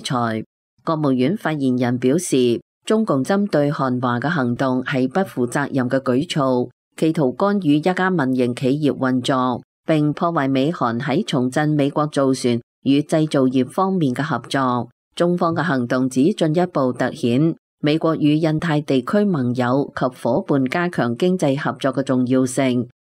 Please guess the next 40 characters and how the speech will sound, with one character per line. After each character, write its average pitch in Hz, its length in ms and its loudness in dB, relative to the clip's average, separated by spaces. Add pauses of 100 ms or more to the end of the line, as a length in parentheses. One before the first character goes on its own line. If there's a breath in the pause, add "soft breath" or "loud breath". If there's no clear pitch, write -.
同 143 180 0
時 135 180 0
亦 135 200 2
係 143 160 0
中 208 180 0
方 202 240 0
長 131 280 -2
期 127 180 2
試 151 220 2
圖 135 240 0
脅 156 160 2
迫 208 240 0
南 131 200 -2
韓 127 240 -2
行 123 220 -2
徑 143 160 0
嘅 143 80 0
最 143 180 0
新 175 280 0
證 135 440 0
例。 120 160 0 (240)
我 170 140 0
哋 156 100 2
將 202 240 0
堅 208 200 2
定 147 200 0
嘅 139 220 2
站 127 240 -2
喺 131 260 0
大 135 200 -2
韓 120 280 -2
民 117 140 -2
國 143 160 -2
一 143 220 0
方。 156 500 0 (320)
十 - 240 -2
月 135 160 2
十 127 160 -2
四 143 300 0
號， 127 260 -2